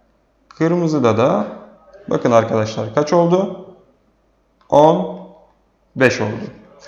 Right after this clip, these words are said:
Yeşille göstermiş olduğum yerlerin oranına bakalım. Dördün ona oranı.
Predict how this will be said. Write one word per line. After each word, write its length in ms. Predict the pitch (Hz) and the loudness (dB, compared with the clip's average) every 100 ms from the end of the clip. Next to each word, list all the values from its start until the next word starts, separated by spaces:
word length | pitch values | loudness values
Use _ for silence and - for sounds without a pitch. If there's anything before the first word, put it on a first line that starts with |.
| - - - - | -20 -20 -12 2
Yeşille 500 | 139 147 285 359 - | 2 4 2 2 2
göstermiş 680 | 233 220 - 233 277 285 - | 2 0 4 4 4 0 0
olduğum 460 | 202 202 202 254 | 2 2 0 2
yerlerin 480 | 233 196 190 196 262 | 4 4 4 4 2
oranına 440 | 220 190 185 156 123 | 4 4 6 6 6
bakalım. 400 | 110 110 107 - - - _ _ _ _ - _ _ _ - - _ _ 135 | 4 0 -2 -8 -18 -20 _ _ _ _ -20 _ _ _ -20 -20 _ _ 2
Dördün 720 | 165 180 175 185 233 - - - _ _ _ _ _ _ _ _ _ _ _ _ _ - | 6 6 6 4 2 -4 -12 -20 _ _ _ _ _ _ _ _ _ _ _ _ _ -4
ona 280 | 143 151 139 | 2 4 6
oranı. 340 | 113 101 - | 6 2 -2